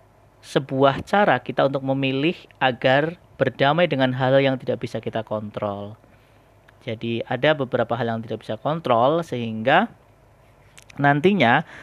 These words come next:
di saat kita esok ya, esok kita menjadi orang tua, kita, kita benar-benar memahami bagaimana kita menjadi seorang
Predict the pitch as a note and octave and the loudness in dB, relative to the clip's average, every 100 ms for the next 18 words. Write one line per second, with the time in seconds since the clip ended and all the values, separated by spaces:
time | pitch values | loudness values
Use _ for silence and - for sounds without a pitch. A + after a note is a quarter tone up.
0 | - - B2 F3+ - F3+ E3+ E3 D#3 - | -8 -2 2 2 2 4 6 8 6 2
1 | - - _ _ _ D#3+ D#3 - E3 - | -8 -20 _ _ _ 0 2 2 0 0
2 | A2 D#3 - C3 B2+ - A#2+ B2+ B2 A#2 | 0 0 -4 -4 -2 -2 2 2 2 2
3 | A#2 A2 - A2+ A2+ A2+ A2 A2 B2+ E3 | 2 0 0 0 2 0 -4 0 4 4
4 | F#3+ - - - - - B2+ B2 C#3+ C#3+ | 2 -4 -20 -18 -6 -2 -2 0 4 4
5 | C3+ C3 B2 A#2+ A#2 A#2 A2+ A#2 A#2 B2+ | 4 2 2 2 2 2 2 0 0 2
6 | C3+ D#3 E3+ - _ - _ _ - A2+ | 2 2 0 -2 _ -20 _ _ 0 0
7 | G2+ A2+ A2+ C#3 D#3+ E3 D#3 D#3+ D#3+ E3 | 0 0 2 2 2 0 0 0 0 0
8 | E3 E3 - - C3+ C3+ _ B2+ B2+ C3 | -2 -6 -12 -14 -10 -12 _ 2 4 4
9 | C3 C3 - A2+ A2+ A2 A2+ B2 B2+ C3 | 0 -6 -12 -8 -6 -6 -4 -2 0 -2
10 | C3+ _ _ - - - A2+ A2 A2 A2 | -6 _ _ -14 -10 -4 -2 0 0 -2